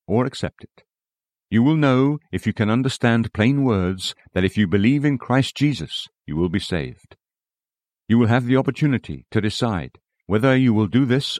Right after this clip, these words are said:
or not, and either believe on the Son of God or rekindle the sin of rejecting the only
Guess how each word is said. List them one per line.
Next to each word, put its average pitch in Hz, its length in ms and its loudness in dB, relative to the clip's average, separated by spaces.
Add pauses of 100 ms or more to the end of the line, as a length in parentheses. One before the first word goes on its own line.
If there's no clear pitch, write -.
or 120 120 -2
not, 104 220 -4 (600)
and 92 140 -2
either 123 240 2
believe 123 400 2
on 104 120 0
the 95 60 -2
Son 127 220 -2
of 123 140 -2
God 113 320 0 (100)
or 107 360 2 (200)
rekindle 113 680 0
the 98 120 -4
sin 117 400 0
of 78 140 -4
rejecting 87 640 -4
the 98 160 2
only 113 400 4